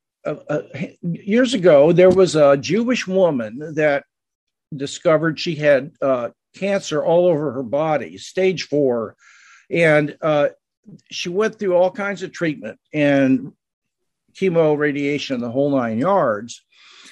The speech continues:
And, and she was dying. She had, she had fifty-one points of cancer throughout her body when they did, uh, an M R I to see what was going on.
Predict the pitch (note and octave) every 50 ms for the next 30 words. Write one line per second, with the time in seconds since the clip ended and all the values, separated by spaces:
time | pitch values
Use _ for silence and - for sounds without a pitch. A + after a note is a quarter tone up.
0 | - _ _ F3 F#3 F3+ F3+ F#3 F#3+ - F#3+ E3+ D#3+ E3 D#3+ - - - A3 G3
1 | E3+ D#3 - - - C#3+ C3+ C#3 B2 G2+ F2+ D#2+ - - - B2+ A#2+ B2 - -
2 | - F#3+ E3+ D3 B2+ G2+ - - - _ - - - - _ _ _ - - -
3 | F3 D#3 C3+ B2 A#2 - - - - A3 A#3 A#3 - - A3+ G#3+ G3 F3 D#3+ E3
4 | E3+ E3 D#3 D3+ D3+ D3+ D3 - _ _ _ _ _ _ _ _ _ _ _ _
5 | _ _ _ _ _ _ _ _ _ _ _ _ _ _ _ _ _ _ _ -
6 | - G3 F#3 F#3+ F3+ - - B2 - _ - F3 F3 E3+ F3 E3 - - C3 B2+
7 | B2 - C#3+ C#3+ C#3 C#3+ D3 - - C3 G#2+ G2 A#2+ C#3 D3+ E3+ F#3 F#3 D#3+ C3+
8 | G#2+ F#2+ F#2+ A2 - _ _ _ _ _ _ _ _ _ _ _ _ _ _ _
9 | _ - C#3+ D#3+ D#3 D#3 D3 C#3 C#3+ C#3+ C#3 D#3+ D#3+ D3+ D3 D3 C3 C#3 C#3 C3+
10 | C3 B2+ B2 A2 C3 B2+ C#3 D3 D3 D3 C#3 C3+ B2 A#2+ B2+ C#3+ D#3+ F3+ F3 C#3
11 | G#2 - - - B2+ A#2 - B2+ A#2+ - - - E3 D#3 D3+ D3 - - C3+ C3
12 | C3 - B2+ A2+ G#2+ G#2+ G#2 A#2 C3 D3 D3 B2+ G#2 E2+ - - - _